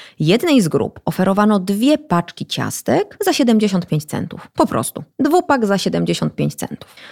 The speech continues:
Drugiej natomiast grupie powiedziano, że paczka ciastek kosztuje siedemdziesiąt pięć centów i dopiero po jakimś czasie dodawano, że to jest cena za dwie paczki. I wyniki były arcyciekawe. W pierwszej grupie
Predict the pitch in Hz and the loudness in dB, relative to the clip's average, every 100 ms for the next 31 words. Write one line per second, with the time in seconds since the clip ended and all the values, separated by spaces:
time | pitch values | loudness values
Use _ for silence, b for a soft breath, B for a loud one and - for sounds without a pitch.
0 | B - 135 151 254 220 143 143 135 147 | B -8 -2 2 4 4 2 0 -4 -4
1 | - 147 - 156 143 139 - - - - | -4 -4 -4 -6 -6 -6 -4 -6 -6 -2
2 | 185 180 _ 226 294 - - 226 - 170 | -2 -2 _ -2 -2 -2 -4 -4 -2 -2
3 | 139 - - - _ 175 - - 247 226 | -2 -6 -12 -14 _ -8 -4 0 2 2
4 | - 175 165 151 165 180 160 147 - 143 | 0 -2 0 0 0 0 -2 -4 -6 -8
5 | - - 123 113 143 185 349 B B B | -8 -8 -6 -6 0 0 0 B B B
6 | B B 240 254 247 269 269 233 214 320 | B B 2 4 4 2 2 2 2 0
7 | - 262 - - 226 220 185 214 185 185 | 2 0 2 0 0 0 0 2 2 2
8 | 175 160 147 156 196 392 - 202 202 247 | 2 2 2 2 2 0 -2 -2 2 2
9 | 233 - - 220 208 190 180 208 180 - | 0 -4 2 4 4 2 0 0 -2 -4
10 | - - - 202 196 202 196 180 180 180 | -10 -12 -2 2 4 4 2 -2 0 0
11 | 175 160 - - 143 147 - 127 - 143 | 0 -2 -2 -4 -4 -4 -2 -2 -2 -8
12 | - - 262 277 - 156 143 123 - 131 | -12 0 2 4 2 0 0 -2 -2 0